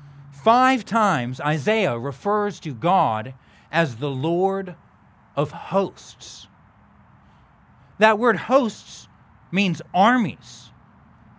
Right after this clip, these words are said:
It's a reference to the innumerable number of angel warriors standing ready at God's command to execute his judgment.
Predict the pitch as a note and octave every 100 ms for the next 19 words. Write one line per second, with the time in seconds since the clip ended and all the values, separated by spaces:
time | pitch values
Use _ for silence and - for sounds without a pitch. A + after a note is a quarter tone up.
0 | - - G3 G3+ G#3 F3 B3 - G#3 -
1 | G3 E3 C3+ - - G3 G3 A#3+ D4+ D#4
2 | B3 F3+ E3+ E3+ A3+ A#3 F3 - - _
3 | - - - - - - - F3 - G#3
4 | A#3+ B3 G3 G#3 B2 - - C#3 F#3+ A#3+
5 | A#3+ C#3+ F2 - - - - - A3 A#3
6 | B3+ A#3 E3+ C3 D#3 A3+ G#3 A2+ - -
7 | - - F3 C3 G3 A3 A#3+ - F#3+ F3
8 | G#3+ G3+ D#3+ D#3+ G#3+ A3 - E3 F3+ D3+
9 | - - - - A#3+ G3+ D#3+ D3+ - -
10 | B2+ A3 A#3+ G#3+ G#3 G2 - -